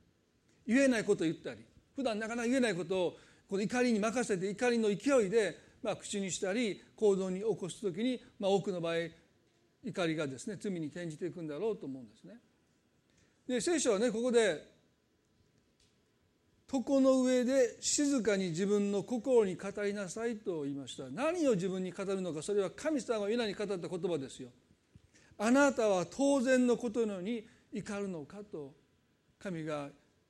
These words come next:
ヨナに語りかけられたように、私たちも自分自身に、「なぜ私は怒ってるんだろうか」。すぐ自問するその答えを自分で答えますよ。「それは当然だ」って。「あの人がこんなことした、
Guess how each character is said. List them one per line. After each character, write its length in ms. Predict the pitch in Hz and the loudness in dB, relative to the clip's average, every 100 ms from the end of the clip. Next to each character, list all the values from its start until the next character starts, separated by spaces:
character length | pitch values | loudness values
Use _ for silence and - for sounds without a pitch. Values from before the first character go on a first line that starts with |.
| _ _ | _ _
ヨ 100 | 196 | -4
ナ 100 | 190 | -2
に 100 | 165 | -4
語 240 | 147 170 180 | -6 -6 -6
り 100 | 165 | -6
か 120 | 175 | -8
け 120 | 151 | -8
ら 120 | 175 | -6
れ 120 | 175 147 | -4 -6
た 80 | |
よ 80 | 170 | -6
う 20 | |
に、 140 | 175 160 - | -6 -6 -8
私 340 | - 226 302 277 | -4 0 0 0
た 120 | 262 | -2
ち 100 | 254 | 0
も 120 | 226 | 2
自 140 | 165 202 | 2 0
分 200 | 214 214 | 0 0
自 260 | 220 214 | -2 -4
身 80 | 196 | -2
に、 200 | 202 180 - - | -2 -4 -8 -8
「な 320 | 208 285 339 | -4 -2 0
ぜ 160 | 330 | 2
私 440 | 277 208 214 - 175 | 2 2 0 -2 -4
は 400 | 202 202 151 131 _ _ _ _ _ _ _ _ _ _ _ _ _ | -2 -2 -4 -8 _ _ _ _ _ _ _ _ _ _ _ _ _
怒 220 | 208 - 196 | -8 -6 -8
っ 40 | |
て 200 | 196 208 | -4 -4
る 60 | 185 | -4
ん 100 | 156 | -6
だ 100 | 139 | -8
ろ 100 | 127 | -10
う 80 | |
か」。 100 | - - _ _ _ _ _ _ _ _ _ _ - | -14 -20 _ _ _ _ _ _ _ _ _ _ -10
す 240 | - - 339 | -2 2 6
ぐ 460 | 330 269 170 - - _ _ _ | 6 6 4 -2 -20 _ _ _
自 140 | 175 233 | 4 6
問 240 | 226 233 | 8 6
す 140 | - 233 | 2 0
る 100 | 233 | 2
そ 140 | 233 | 4
の 100 | 233 | 2
答 260 | 208 185 185 | 2 2 6
え 60 | |
を 100 | 233 | 6
自 180 | 170 160 | 6 2
分 120 | 208 | 2
で 80 | 220 | 4
答 280 | - 196 196 | 2 2 0
え 20 | |
ま 100 | 190 | 0
す 120 | 165 | 0
よ。 80 | 196 - | -2 -2
「そ 120 | 226 | -2
れ 60 | 277 | 0
は 60 | |
当 180 | 240 240 | 2 2
然 180 | 226 220 | 4 2
だ」 100 | 175 | 0
っ 20 | |
て。 100 | 139 - - | -4 -8 2
「あ 80 | 247 | 4
の 140 | 254 | 4
人 120 | 220 | 4
が 100 | 208 | 2
こ 120 | 208 | 4
ん 40 | 220 | 2
な 60 | |
こ 60 | 214 | 2
と 100 | 185 | 0
し 80 | 156 | 0
た、 120 | 196 | -2